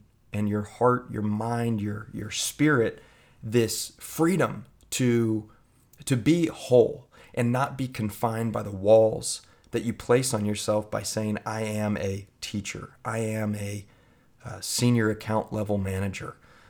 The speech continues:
I am a," whatever it might be. So I hope that this is helpful. Uh, again, this is just kind of a planning tip, sort of a mindset, uh, idea, but something that I hope is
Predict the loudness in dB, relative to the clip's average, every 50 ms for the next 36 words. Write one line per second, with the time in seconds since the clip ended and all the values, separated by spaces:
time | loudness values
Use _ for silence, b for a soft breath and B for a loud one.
0 | B B -4 -2 0 0 0 0 0 0 0 -2 -2 -4 -6 -10 -14 _ -12 -6
1 | -4 -4 -2 0 -2 -2 -2 -4 -6 -6 -6 -8 -10 -10 -10 -12 -16 -16 -16 -18
2 | _ _ _ _ _ _ _ _ _ _ _ _ _ _ _ _ _ _ _ _
3 | _ _ -10 -8 -2 0 0 0 0 -4 -10 _ -4 -4 -2 -4 -4 -6 -4 -4
4 | -4 -4 -4 -6 -2 0 0 0 0 2 0 0 0 0 B B B B B B
5 | B B 2 2 4 4 2 2 2 2 2 2 2 0 0 -2 -4 -4 -4 -8
6 | -2 -2 0 0 0 0 -2 0 0 0 2 2 0 -2 -2 2 6 6 6 6
7 | 6 2 -2 0 2 2 2 0 0 2 4 4 4 4 2 0 -2 2 2 4
8 | 4 4 0 -4 B B B B B B B -2 0 2 2 2 2 0 0 0
9 | 0 -2 -2 -2 -2 0 2 2 2 2 -2 -4 -8 -2 _ 2 2 2 0 0
10 | -2 -2 -2 0 0 0 0 2 0 0 0 -2 -4 -4 -6 -6 -4 -4 -4 -4
11 | -4 -6 -8 -16 -6 -4 -4 -4 -4 -6 b b b b b b -6 -2 0 0
12 | 2 0 0 0 -2 -2 -4 -4 -6 -10 -10 -12